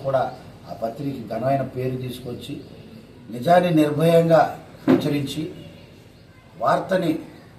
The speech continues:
కమ్యూనికేషన్ని గ్రామ స్థాయిలో, క్షేత్ర స్థాయిలో, చిట్ట చివరి గ్రామానికి కూడా వార్తని యాభై సంవత్సరాల పైచీలకే తెలిసే విధంగా కూడా అందుబాటులో తీసుకొచ్చే విధంగా ఆయన అందించిన సేవలు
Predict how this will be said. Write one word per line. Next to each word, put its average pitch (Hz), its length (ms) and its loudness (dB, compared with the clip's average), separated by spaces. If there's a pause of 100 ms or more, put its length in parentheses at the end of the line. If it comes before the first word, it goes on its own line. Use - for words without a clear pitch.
(260)
కమ్యూనికేషన్ని 160 880 -4 (760)
గ్రామ 160 280 2
స్థాయిలో, 160 360 4
క్షేత్ర 156 480 -2
స్థాయిలో, 156 760 2 (180)
చిట్ట - 240 -6
చివరి 156 420 0
గ్రామానికి 151 580 2
కూడా 147 300 2
వార్తని 135 680 0 (300)
యాభై 147 380 0
సంవత్సరాల 143 560 0
పైచీలకే 143 880 -2 (200)
తెలిసే 147 360 0
విధంగా 147 420 2
కూడా 135 520 0 (1120)
అందుబాటులో 165 520 2
తీసుకొచ్చే 156 540 -4
విధంగా 139 720 2 (120)
ఆయన 117 180 -2
అందించిన 120 460 -6
సేవలు 123 580 -2